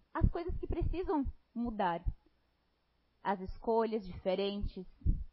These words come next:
a alimentação diferente, cuidados diferentes, mudança de hábitos diferentes. E ela tá com uma, um pouco de resistência pra que isso possa acontecer.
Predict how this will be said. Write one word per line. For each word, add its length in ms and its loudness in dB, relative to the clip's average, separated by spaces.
a 80 0
alimentação 960 0
diferente, 680 -2
cuidados 680 0
diferentes, 720 -4
mudança 580 2
de 220 -2
hábitos 600 2
diferentes. 720 -2
E 160 0
ela 200 2
tá 160 2
com 140 -6
uma, 260 0
um 100 -4
pouco 360 4
de 80 -4
resistência 720 6
pra 160 0
que 180 -8
isso 160 -8
possa 320 2
acontecer. 600 -8